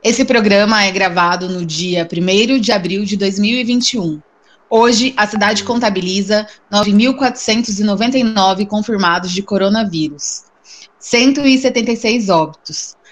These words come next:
A taxa de ocupação de leitos é de oitenta e seis por cento na U T I pública e oitenta e um por cento na U T I privada.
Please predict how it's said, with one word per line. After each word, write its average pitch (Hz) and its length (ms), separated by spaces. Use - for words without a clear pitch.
A 190 120
taxa 233 380
de 190 180
ocupação 226 580
de 196 160
leitos 190 460
é 180 140
de 175 120
oitenta 220 360
e 269 80
seis 233 240
por 233 160
cento 170 400
na 175 160
U 175 80
T 185 120
I 202 280
pública 214 560
e 214 100
oitenta 247 400
e 269 120
um 254 120
por 247 160
cento 220 380
na 214 160
U 214 100
T 214 140
I 202 200
privada. 165 680